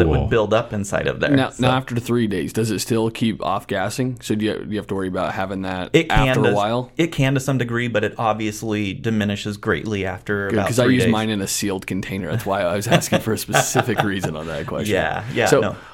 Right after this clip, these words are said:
Speaker 3: walk through your, so you roast your own beans.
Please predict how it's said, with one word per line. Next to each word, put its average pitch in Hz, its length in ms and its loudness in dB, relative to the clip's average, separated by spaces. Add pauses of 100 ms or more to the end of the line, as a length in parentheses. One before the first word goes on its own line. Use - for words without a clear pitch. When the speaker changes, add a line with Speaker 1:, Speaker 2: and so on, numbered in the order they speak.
Speaker 3:
walk 147 320 2
through 160 180 4
your, 123 600 4
so 113 160 0
you 135 180 4
roast 117 300 2
your 107 100 0
own 85 140 -2
beans. 69 420 -12